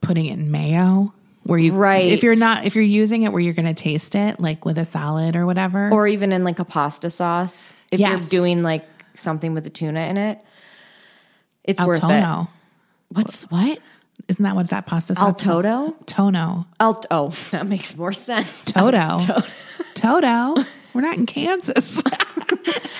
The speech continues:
Speaker 2: Um,
Speaker 1: Um,
Speaker 2: that
Speaker 1: so
Speaker 2: sounds good.
Speaker 1: That's, that's all I had. I, I liked getting all those things. Um, so I'm gonna eat that for the next few days, probably.
Speaker 2: That sounds good. I should do that this week too.
Speaker 1: You can kinda make it. It's not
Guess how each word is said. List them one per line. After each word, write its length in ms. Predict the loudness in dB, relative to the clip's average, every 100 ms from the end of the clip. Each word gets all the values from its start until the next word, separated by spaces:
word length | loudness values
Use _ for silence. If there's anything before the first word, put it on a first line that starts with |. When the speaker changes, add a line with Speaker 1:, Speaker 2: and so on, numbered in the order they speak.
| -12 -2
Speaker 2:
Um, 260 | 2 4 4
Speaker 1:
Um, 300 | 2 0 0
Speaker 2:
that 180 | 0 2
Speaker 1:
so 80 | 2
Speaker 2:
sounds 260 | 2 0
good. 560 | -2 -2 0 -2 -4 -6 -10 -18 -6
Speaker 1:
That's, 680 | 0 2 0 -4 -10 -10 -12 _ _ _ _ -4
that's 260 | -4 -2
all 120 | -2 0
I 60 |
had. 420 | 0 0 0 -4 -2
I, 220 | 0 0
I 140 | 0
liked 260 | 0 0 0
getting 200 | 0 2
all 100 | 2
those 200 | 0 0
things. 800 | 0 -2 -2 -4 -6 -8 -10 -12 -6
Um, 540 | -2 -2 -2 -2 -4 -6 _ -12
so 480 | -2 0 2 0 -2 -4
I'm 80 | 2
gonna 140 | 2 2
eat 180 | 0 0
that 160 | -4
for 100 | 0
the 60 | 2
next 260 | 0 -2
few 120 | -4 0
days, 260 | 0 -2
probably. 680 | -2 0 0 -2 -2 -2 -4 -6
Speaker 2:
That 140 | -6
sounds 240 | -2 -2 -2
good. 380 | -2 2 2 0
I 60 |
should 200 | -2 -4
do 140 | -4 -4
that 160 | -4
this 180 | -10 -10
week 180 | -12 -10
too. 280 | -10 -8 -2
Speaker 1:
You 100 | -2
can 160 | 0 -2
kinda 240 | 2 4
make 180 | 4 0
it. 200 | -6 -8 _
It's 200 | -8 -4
not 160 | -6